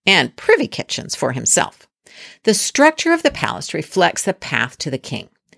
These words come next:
A new processional staircase was designed to provide access from the gatehouse to the great hall and the rooms beyond toward the king's lodgings.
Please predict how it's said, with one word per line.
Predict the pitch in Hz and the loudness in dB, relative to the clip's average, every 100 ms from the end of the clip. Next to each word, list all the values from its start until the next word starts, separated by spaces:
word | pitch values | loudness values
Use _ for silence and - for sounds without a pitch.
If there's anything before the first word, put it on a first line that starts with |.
| _ - _ - | _ -20 _ -10
A | 147 | -6
new | 143 165 240 | 0 2 2
processional | 254 165 - - 180 - 254 294 | 0 -6 -2 0 0 0 -4 -2
staircase | - 247 233 233 226 214 | 0 2 2 2 -2 0
was | 233 | -4
designed | - 208 156 127 120 - _ _ - | -2 0 0 -2 -4 -14 _ _ -8
to | 254 | -8
provide | 247 226 208 196 | -4 2 2 4
access | 196 196 - - - | 0 0 0 -2 -4
from | - 175 | -6 -4
the | 175 | -4
gatehouse | 147 190 202 208 247 285 - | 2 4 4 -2 -4 -6 -8
to | - | -4
the | 180 | -4
great | - 156 151 220 - | -4 -2 2 2 0
hall | - 175 165 190 - - | 2 2 2 -2 -8 -2
and | 165 156 | -2 2
the | 160 | 0
rooms | 139 160 185 202 220 190 | 0 -2 0 2 0 -2
beyond | 185 208 190 156 123 127 127 - _ _ | 2 4 6 4 2 -4 -8 -14 _ _
toward | - - 269 160 120 113 | -20 -6 2 2 2 -2
the | - | -10
king's | - 131 123 | -6 -4 -4
lodgings. | 131 143 - - - | -6 -6 -8 -14 -16